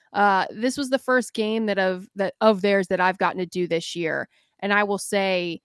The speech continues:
just from being at shoot around and experiencing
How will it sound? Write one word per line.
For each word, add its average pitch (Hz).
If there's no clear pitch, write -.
just 226
from 254
being 220
at -
shoot 220
around 180
and 175
experiencing 196